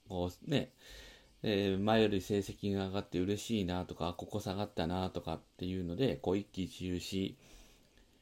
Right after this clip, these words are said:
上がると嬉しくて、まあ、下がると、もっと勉強しないといけないなとか、まあ、勉強しなさいって言われたりとかっていうことだったと思うんですね。で、その中で、その、なぜ上がったのかっていうのは、なんとなくイメージができるんですけど、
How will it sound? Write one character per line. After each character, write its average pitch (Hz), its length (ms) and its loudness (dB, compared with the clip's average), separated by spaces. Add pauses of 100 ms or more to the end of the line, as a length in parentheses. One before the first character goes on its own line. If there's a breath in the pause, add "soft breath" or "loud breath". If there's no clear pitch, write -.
(180)
上 123 100 6
が 147 100 10
る 139 100 4
と 131 120 6
嬉 120 180 6
し - 60 -8
く - 140 -6
て、 80 260 -2 (300)
ま 113 80 -2
あ、 - 20 -2
下 110 160 2
が 110 100 4
る 104 140 4
と、 98 380 4 (160)
も 98 180 2
っ 101 40 2
と - 80 -6
勉 104 120 4
強 104 120 4
し - 120 -2
な 104 60 4
い 90 60 2
と - 40 -4
い 90 60 -4
け 92 100 -2
な 92 80 0
い 92 60 0
な 95 100 2
と 87 80 -4
か、 - 320 -4
ま 95 60 0
あ、 90 40 0
勉 98 180 0
強 - 160 -2
し - 120 -6
な 101 80 2
さ 101 140 2
い 92 40 4
っ - 40 2
て - 160 -10
言 92 80 2
わ 92 80 2
れ 87 80 -2
た 85 100 -4
り 80 80 -4
と - 80 -8
か - 120 -10
っ - 20 -14
て 80 300 -12 (720 soft breath)
い 98 60 -6
う 95 40 -10
こ - 100 -10
と 92 80 0
だ 85 80 4
っ 78 60 -4
た 90 120 -2
と - 80 -2
思 87 160 -2
う 80 40 -4
ん - 20 -8
で 73 80 -10
す - 100 -18
ね。 143 120 -2 (720 soft breath)
で、 165 60 -6
そ - 120 0
の 214 60 4
中 175 160 2
で、 151 300 6
そ 117 120 -2
の、 107 100 2
な 160 180 6
ぜ 240 120 4
上 98 140 4
が 90 100 -2
っ 87 80 -8
た 92 100 -2
の 90 100 0
か 82 160 -2
っ 80 60 -8
て - 160 -6
い 90 40 0
う - 20 -2
の 87 60 -2
は、 - 60 -8 (140)
な 165 160 2
ん 320 80 0
と 403 80 6
な 427 120 4
く 285 80 6
イ - 60 4
メ 127 120 8
ー 113 40 4
ジ 107 100 -2
が 92 100 2
で 92 100 -2
き 95 140 0
る 95 100 4
ん 90 60 0
で 85 80 -2
す - 100 -14
け 90 100 0
ど、 95 280 2